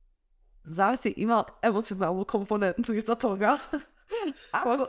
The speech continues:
Speaker 1: ima, onda kao, ne bi se osjećala prevarenom, ali bi me zabolilo. Iskomunicirala ne bi to da me zabolilo. Kao, it's cuddling. I love cuddling. Kao, to je exclusive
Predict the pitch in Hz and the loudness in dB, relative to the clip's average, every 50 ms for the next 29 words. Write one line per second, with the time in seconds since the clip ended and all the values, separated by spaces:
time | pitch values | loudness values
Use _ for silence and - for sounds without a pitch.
0 | - - 269 302 349 381 381 339 262 202 196 208 196 226 - - - - - - | -4 -4 -2 0 0 2 4 4 4 4 4 4 2 2 0 -4 -20 -20 -20 -20
1 | - - - 226 214 214 208 - - 208 196 180 180 175 - - - _ _ _ | -14 -4 -2 0 2 2 0 0 0 2 2 2 2 0 -4 -8 -20 _ _ _
2 | _ - - - - 285 427 480 - - 320 349 339 - 233 190 175 - 196 202 | _ -20 -18 -6 0 0 0 0 0 -2 -2 -2 0 2 0 0 2 2 2 2
3 | 233 226 214 214 208 202 202 202 - - 196 196 202 202 190 185 202 185 180 196 | 2 4 2 2 2 2 0 0 2 4 4 4 4 2 0 0 0 0 2 0
4 | 180 175 175 - 175 156 143 135 95 71 76 123 143 202 240 247 - _ _ _ | -2 -2 0 -2 0 0 0 -2 -4 -4 -2 0 0 0 0 -2 -6 _ _ _
5 | - 196 - - 226 220 208 - - 196 180 175 156 147 135 143 - 160 135 113 | -14 -12 -4 0 2 2 2 2 2 4 4 4 4 2 0 0 0 0 0 0
6 | 123 135 131 135 123 - - - - - 151 - - 156 - - - 180 - - | 0 -2 -2 -2 -4 -6 -6 -12 -8 -8 -8 -2 0 0 0 0 -2 -8 -8 -8
7 | - - 220 190 156 - 131 139 156 - - 202 196 185 165 147 - - - 170 | -6 -2 -2 0 0 -2 -2 -6 -6 -4 -2 -2 0 0 0 -2 0 -2 -2 0
8 | 135 131 131 139 160 208 226 - _ _ - 185 185 175 208 - - - 170 175 | 0 -2 -2 -2 -2 -2 -2 -4 _ _ -6 -4 -2 0 0 -2 -2 -4 -8 -8
9 | - - - - - - _ - - - - - - 208 196 - - - 165 185 | -6 -10 -12 -12 -14 -16 _ -18 -16 -16 -16 -12 -10 -10 -10 -10 -4 -2 -2 -2